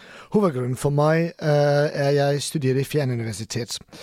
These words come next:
Jeg må, eh, måtte avlegge min siste universitetseksamen fordi jeg ikke kunne skrive den i Oslo fengsel.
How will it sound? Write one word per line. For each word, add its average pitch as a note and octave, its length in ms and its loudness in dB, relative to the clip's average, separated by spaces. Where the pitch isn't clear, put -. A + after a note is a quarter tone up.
Jeg C#3 240 2
må, D3+ 420 0
eh, C#3+ 220 0
måtte C3+ 380 0
avlegge B2 460 -2
min B2+ 160 0
siste - 440 -6
universitetseksamen B2 1040 -4
fordi C#3+ 280 0
jeg C#3+ 220 -2
ikke - 220 -12
kunne B2+ 200 0
skrive B2 480 -4
den A#2+ 300 -4
i A#2 140 -2
Oslo G#2+ 220 -8
fengsel. G2+ 340 -10